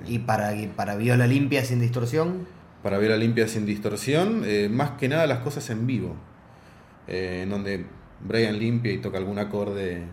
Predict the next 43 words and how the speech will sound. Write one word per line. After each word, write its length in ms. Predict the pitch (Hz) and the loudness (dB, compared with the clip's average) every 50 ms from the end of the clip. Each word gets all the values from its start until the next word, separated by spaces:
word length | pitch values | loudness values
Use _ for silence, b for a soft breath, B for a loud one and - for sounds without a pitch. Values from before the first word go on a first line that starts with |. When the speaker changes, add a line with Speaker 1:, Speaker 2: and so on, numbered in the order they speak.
| - - - - - - - - - | -16 -20 -20 -20 -20 -20 -20 -20 -10
Speaker 2:
con 100 | - 101 | -8 -6
el 100 | 98 92 | -6 -4
Sixpence, 580 | 92 - 107 110 - - - 107 104 107 107 - | -4 -4 -6 -6 -6 -8 -6 -6 -6 -6 -10 -10
que 80 | - 95 | -10 -8
le 80 | 90 92 | -4 -2
da 100 | 95 101 | 0 0
otro 240 | 107 104 - 92 95 | -2 -2 -4 -8 -6
sonido 280 | - 107 101 101 98 | -6 -4 -4 -4 -4
diferente 480 | 98 98 95 - 107 104 98 104 101 104 | -4 -6 -4 -4 -6 -4 -4 -6 -6 -6
también. 480 | - 101 101 104 110 113 110 113 123 120 B B B B B B B B B B - | -6 -6 -4 -2 -2 -2 -2 -2 -4 -6 B B B B B B B B B B -6
Eh, 920 | - 98 98 98 95 92 92 92 92 92 92 92 90 90 87 87 85 85 82 82 82 - - - - - - - - - - | -2 0 0 2 0 0 -2 -2 -2 -2 -4 -4 -4 -4 -6 -6 -8 -8 -10 -12 -14 -16 -20 -20 -20 -20 -20 -20 -20 -20 -12
en, 180 | - 101 104 104 | -6 -4 -2 0
me 220 | 104 110 - 117 113 | 0 0 0 2 4
basaba 280 | 120 117 117 143 143 | 4 4 2 0 2
más 160 | 143 139 127 - | 2 0 0 0
que, 100 | - 117 | -2 -2
más 220 | 117 117 123 127 | 0 0 -2 -2
que 80 | - 127 | 0 0
nada 140 | 117 120 120 | 2 2 4
en 60 | 120 | 2
esos 180 | 117 117 117 117 | 2 2 0 -2
sonidos, 320 | - 95 90 85 76 - - - - - - - - - - - - - - - - - - - - - - | -4 -6 -6 -8 -10 -10 -14 -20 -20 -20 -20 -20 -20 -20 -20 -20 -20 -20 -20 -20 -20 -20 -20 -20 -20 -18 -16
eh, 180 | - - 85 87 92 92 - | -14 -12 -12 -12 -14 -14 -2
para 160 | - 104 98 | 0 0 2
ver 200 | 104 110 110 117 | 2 2 0 0
cuando, 560 | 117 107 104 104 101 101 98 92 90 90 90 80 | 0 0 0 0 0 0 0 -2 -4 -4 -6 -2
para 180 | - 101 98 95 | -2 -2 -2 0
probar 260 | - 98 117 156 139 | 0 4 4 6 6
y 40 | 101 | 4
ver 140 | 101 104 101 | 2 0 -2
si 220 | - 107 92 - - | -4 -8 -8 -8 -4
iba 180 | 120 113 107 101 | 0 0 0 0
por 100 | 104 98 | -2 -4
el 60 | 98 | -2
buen 120 | 104 113 | -2 -4
camino, 400 | 113 110 113 165 160 120 98 87 - B B B B B B B B - | -2 -2 0 0 0 0 0 -2 -6 B B B B B B B B -8
porque 440 | - 98 - - 95 92 87 85 85 85 | -8 -8 -6 -4 -4 -4 -4 -4 -6 -8
no 180 | 85 92 101 104 | -8 -6 -4 -4
es 100 | 101 104 | -4 -4
cuestión 320 | - 98 - - 95 95 | -4 -6 -6 -4 -6 -4
de 240 | 95 92 90 87 85 87 - - | -4 -4 -6 -6 -8 -12 -16 -8
junto 280 | - 107 101 98 104 98 | -6 -6 -4 -2 -4 -2
todo 400 | - 117 113 117 120 120 123 120 | 0 2 2 4 4 4 4 2